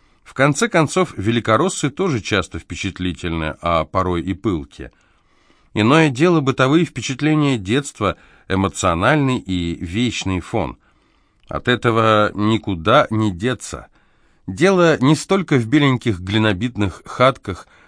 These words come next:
варениках и кулеше или в природе, заслужившей Украине название русской Италии.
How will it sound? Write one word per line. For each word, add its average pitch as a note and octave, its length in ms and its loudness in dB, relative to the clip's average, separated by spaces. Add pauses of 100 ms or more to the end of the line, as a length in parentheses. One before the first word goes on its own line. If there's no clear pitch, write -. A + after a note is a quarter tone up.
(100)
варениках G#2 800 0
и F2+ 240 -2
кулеше G#2 760 -2 (320)
или F#2+ 260 0
в - 120 -12
природе, A2+ 640 2 (380)
заслужившей G2 1080 0
Украине G2+ 560 0
название F#2+ 640 0
русской G2 480 -4
Италии. F2 800 -2